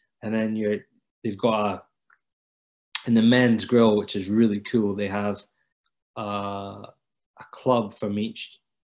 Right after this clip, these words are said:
champion. And y-, over the last, you know, twenty years, technology has changed dramatically. So you got to see, like, the Tiger Woods driver, and the Tiger Woods driver is the size of a rescue. It's absolutely tiny that he used when he won in ninety-seven.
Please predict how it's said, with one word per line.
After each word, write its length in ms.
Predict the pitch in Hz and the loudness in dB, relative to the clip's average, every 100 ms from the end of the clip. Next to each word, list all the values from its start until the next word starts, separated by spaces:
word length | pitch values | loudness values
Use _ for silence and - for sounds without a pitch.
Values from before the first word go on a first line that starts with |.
| - | -6
champion. 600 | 123 117 120 147 165 160 _ _ _ _ _ _ | -2 -2 -2 -4 -6 -10 _ _ _ _ _ _
And 360 | 127 117 110 101 - _ _ _ _ _ | -2 0 0 -6 -16 _ _ _ _ _
y-, 140 | 139 139 _ _ - | -14 -14 _ _ -2
over 200 | 143 139 | 2 2
the 120 | 113 | 2
last, 560 | 110 117 107 - - - | 2 2 0 -4 -10 -6
you 100 | 113 | -6
know, 100 | 95 | -8
twenty 280 | - 120 110 | -6 -4 -2
years, 260 | 110 107 104 | 0 -2 -4
technology 560 | 127 110 110 107 98 | -6 -6 -6 -6 -8
has 100 | 98 | -10
changed 360 | - 110 104 98 | -8 -6 -6 -8
dramatically. 680 | 104 101 113 110 - 107 104 | -8 -4 -4 -4 -8 -10 -8
So 160 | - | -6
you 180 | 113 113 | -4 -2
got 200 | 123 120 | -4 -4
to 60 | - | -4
see, 200 | 120 110 | -2 -2
like, 340 | 104 - - _ _ _ _ _ _ _ _ | -4 -8 -12 _ _ _ _ _ _ _ _
the 80 | 120 | -6
Tiger 380 | 110 131 123 113 | 0 4 6 6
Woods 260 | 107 104 - | 4 0 -2
driver, 380 | 117 117 101 | 0 2 0
and 120 | 101 110 | -2 -2
the 60 | |
Tiger 300 | 113 156 120 | 0 2 2
Woods 200 | 107 104 | 0 0
driver 360 | 117 110 101 101 | 0 0 0 -2
is 100 | 98 | -2
the 60 | |
size 400 | 98 110 104 104 | -2 -2 0 0
of 100 | 101 | -2
a 80 | 98 | -2
rescue. 500 | 95 139 143 - 101 | 0 0 0 -2 -6
It's 140 | 95 - | -8 -4
absolutely 720 | 135 - - - 104 - 104 | -4 -4 -6 -4 -4 -6 -12
tiny 460 | - 131 143 123 98 | -2 0 2 2 0
that 220 | 101 110 | -4 -4
he 40 | |
used 380 | 101 117 107 - | 0 2 2 -2
when 80 | 104 | -4
he 60 | 104 | -2
won 220 | 107 104 | -2 -2
in 100 | 101 | -4
ninety-seven. 640 | 101 - - 131 113 95 | -4 -6 -2 0 0 -4